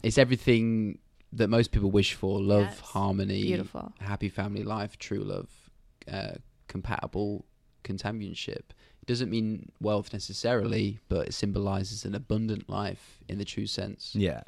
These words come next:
Speaker 2: Amazing.
Speaker 1: Nice.
Speaker 2: And
Speaker 3: I, I don't know why I am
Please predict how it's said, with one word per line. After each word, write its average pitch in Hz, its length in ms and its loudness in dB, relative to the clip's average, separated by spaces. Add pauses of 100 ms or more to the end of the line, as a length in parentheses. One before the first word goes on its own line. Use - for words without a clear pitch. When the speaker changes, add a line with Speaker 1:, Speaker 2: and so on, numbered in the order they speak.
(140)
Speaker 2:
Amazing. 185 520 0
Speaker 1:
Nice. 196 80 -4 (180)
Speaker 2:
And 180 140 -6 (220)
Speaker 3:
I, 143 180 8
I 156 60 10
don't 220 160 8
know 220 120 8
why 123 260 8
I 120 120 8
am 101 600 6